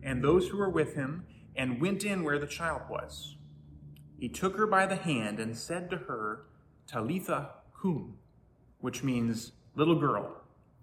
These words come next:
get up." And immediately the girl got up and began to walk about. She was twelve years of age. At this, they were overcome with amazement.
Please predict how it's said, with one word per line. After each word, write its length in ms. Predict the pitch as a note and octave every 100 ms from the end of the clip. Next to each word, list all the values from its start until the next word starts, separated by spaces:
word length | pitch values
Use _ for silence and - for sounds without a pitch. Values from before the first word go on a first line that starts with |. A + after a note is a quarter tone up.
| A#2
get 180 | B2 A2
up." 300 | G2 - - - - - _ _ - - - - - - - _ _
And 140 | A#2+ A#2
immediately 600 | A#2+ G3 A3+ D3+ A#2 A#2+
the 100 | B2
girl 300 | C#3 F3 G3+
got 280 | F#3 G3 G#3
up 200 | G#3 -
and 100 | C3
began 300 | B2 D3 C#3+
to 80 | C3
walk 320 | C#3+ E3 -
about. 440 | D#3+ G3 E3+ -
She 240 | - - B2+
was 160 | A#2+
twelve 340 | - D#3+ D#3+ D3
years 220 | D3 D3
of 120 | C#3+
age. 500 | D#3 - - - - - _ - - _ - -
At 220 | - C3+ -
this, 220 | G3 G3
they 160 | D#3+
were 200 | D3 C#3
overcome 640 | E3 G#3 G3 F#3+ - F3+ C#3+
with 140 | B2
amazement. 600 | B2+ A#2 G#2+ - - -